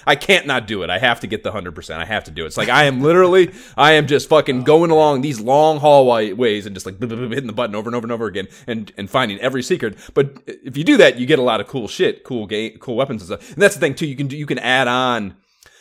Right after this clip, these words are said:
this launcher has so many layers to the mods you can do. So, like, you can, okay, turn on Wolfenstein Brutal Doom. So now you're in those maps, and then you can,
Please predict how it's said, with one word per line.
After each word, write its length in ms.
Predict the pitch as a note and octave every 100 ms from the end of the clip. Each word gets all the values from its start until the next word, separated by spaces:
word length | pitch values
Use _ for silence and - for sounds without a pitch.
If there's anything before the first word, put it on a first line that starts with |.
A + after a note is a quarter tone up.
| _ _ _ _
this 200 | F3+ E3
launcher 500 | A2 C3 E3+ D3+ A2+
has 340 | F#2+ C3+ C3 G2
so 160 | C#3+
many 140 | B2+ A2
layers 460 | G2 A#2+ B2 G2
to 120 | -
the 80 | F2+
mods 520 | F2 G2+ G#2+ A2 E2+
you 60 | F2+
can 200 | E2 D#2
do. 380 | D#2+ A#2+ G2 D#2+
So, 240 | - F2+
like, 320 | F2 E2+ F2 _ _
you 120 | - A#2
can, 100 | G#2+
okay, 340 | G#2 G2 F2+ - _ -
turn 240 | F3 E3+
on 400 | D3+ C#3 B2+ G#2+ A#2+
Wolfenstein 600 | C3 B2+ A2 B2+ A2 G#2
Brutal 200 | A#2+ G#2+
Doom. 320 | G2 G#2 G2
So 140 | -
now 120 | G#2+
you're 180 | A2+ G#2+
in 140 | A2 A2
those 180 | G2+
maps, 400 | G2 F#2+ F#2 F#2
and 80 | G2
then 80 | F#2+
you 100 | G2
can, 340 | - G2+ F#2+